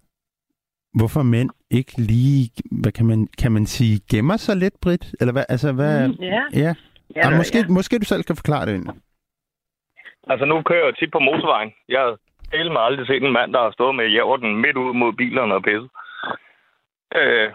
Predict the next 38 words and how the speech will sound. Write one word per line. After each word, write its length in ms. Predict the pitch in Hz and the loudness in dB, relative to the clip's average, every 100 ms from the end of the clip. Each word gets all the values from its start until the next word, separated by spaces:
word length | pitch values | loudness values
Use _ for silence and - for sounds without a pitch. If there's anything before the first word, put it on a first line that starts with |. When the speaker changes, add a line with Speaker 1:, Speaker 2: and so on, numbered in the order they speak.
| _ | _
Speaker 3:
man 140 | 123 120 | -4 -2
står 240 | 151 131 | 0 0
altid 180 | 127 131 | -2 -4
med 120 | 110 | -2
ryggen 360 | 98 110 139 113 | 0 -2 -4 -4
til 120 | 120 | 0
eller 180 | 120 104 | 2 2
noget, 300 | 101 117 127 - _ - | 2 0 -2 -14 _ -6
og 280 | 110 95 - _ _ _ _ _ _ _ _ | -2 -2 -6 _ _ _ _ _ _ _ _
prøver 180 | 113 123 | -4 -2
faktisk 260 | 98 101 | -2 -4
at 80 | 98 | -10
gemme 180 | 95 110 | -10 -4
sig 100 | 110 | -2
lidt. 180 | 92 - _ _ - - - _ _ _ _ _ | -2 -2 _ _ -20 -20 -20 _ _ _ _ _
Speaker 1:
Ja. 140 | 110 120 | 0 2
Speaker 3:
Men 240 | 110 95 | 0 -2
problemet 460 | - 104 139 170 131 | -4 -2 -2 0 2
er 80 | 117 | 2
jo, 240 | 127 98 - _ _ _ | 0 -4 -12 _ _ _
alle 160 | 120 127 | -4 -2
de 80 | 117 | 0
offentlige 280 | 110 131 107 | 0 -4 -2
toiletter 380 | 107 95 107 | 0 0 2
er 80 | 98 | 0
væk, 220 | 82 120 - - _ - | 2 -2 -2 -18 _ -8
fordi 320 | 98 107 110 | -4 -4 -8
staten 340 | - 110 113 113 | -2 -2 -2 -8
skal 160 | 95 | -10
spare, 300 | - 98 139 139 | -2 0 2 0
og 60 | |
der 60 | 110 | 0
er 40 | |
ingen, 140 | 104 113 | 0 -2
der 60 | |
kan 120 | 90 87 | 0 0
rengøre 320 | 143 160 113 | 2 2 0
dem. 120 | 107 | -2